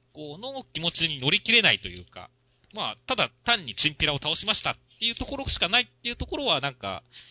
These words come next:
逆にこの兄貴の死が残念かなという部分もあったんですけどもね。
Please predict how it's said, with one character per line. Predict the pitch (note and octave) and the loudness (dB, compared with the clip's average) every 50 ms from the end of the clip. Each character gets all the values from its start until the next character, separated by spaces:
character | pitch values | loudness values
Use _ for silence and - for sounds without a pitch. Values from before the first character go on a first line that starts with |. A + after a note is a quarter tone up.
| - _ _ _ _ _ - | -20 _ _ _ _ _ -4
逆 | G3 A3 - - C#4 | -2 -2 -2 -2 -6
に | D4 C#4+ | -4 0
こ | - A#3 | 2 6
の | A3+ G#3+ | 8 8
兄 | A3 A#3 G3+ - | 8 8 6 4
貴 | - G#2+ | 2 0
の | G2 | 0
死 | - - A#2+ | 0 0 0
が | G2 F#2 | 2 2
残 | G#2+ C3 C#3+ D3+ | 4 4 2 2
念 | D3+ C3 | -2 -4
か | - G#2+ | -2 -2
な | - D3 | -2 0
と | - - | 0 0
い | A#2+ G2 | -2 -2
う | |
部 | F#2 F#2+ F#2 | -2 -8 -14
分 | F2 F2 | -12 -8
も | F2+ | -6
あ | F#2 | -6
っ | F#2+ - | -6 -6
た | - | -8
ん | F2 E2+ | -12 -12
で | E2+ | -12
す | E2+ - | -16 -16
け | - - | -16 -16
ど | E2+ | -18
も | E2+ F2 F2+ | -20 -18 -14
ね。 | G#2 A2+ A2+ A2+ G#2+ G#2+ G#2+ G#2+ G#2 A2 | -10 -10 -8 -10 -10 -12 -14 -16 -18 -20